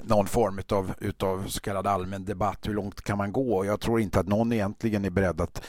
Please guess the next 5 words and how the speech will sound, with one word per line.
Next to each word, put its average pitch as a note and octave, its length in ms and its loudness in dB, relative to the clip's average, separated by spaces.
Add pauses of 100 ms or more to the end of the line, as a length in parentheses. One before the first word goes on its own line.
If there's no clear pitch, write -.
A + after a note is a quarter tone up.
(240)
sänka - 640 4
beviskraven G2+ 880 6
eller F#2+ 140 0
sänka - 760 6 (380)
rättssäkerhetskraven. F2+ 2000 6